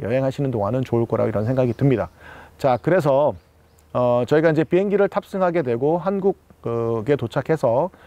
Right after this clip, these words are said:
우리가 이제 공항에서 짐을 찾게 되는데 그 짐을 찾고, 어, 나갈 때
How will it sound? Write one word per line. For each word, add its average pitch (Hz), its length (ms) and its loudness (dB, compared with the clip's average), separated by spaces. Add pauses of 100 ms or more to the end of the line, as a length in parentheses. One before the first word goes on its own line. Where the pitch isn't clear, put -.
(280)
우리가 123 180 0
이제 131 140 2
공항에서 151 400 0
짐을 170 260 -2
찾게 180 240 -2
되는데 131 460 0 (400)
그 208 240 4
짐을 175 460 -2
찾고, 180 680 -4 (460)
어, 117 260 2
나갈 156 340 0
때 107 280 -6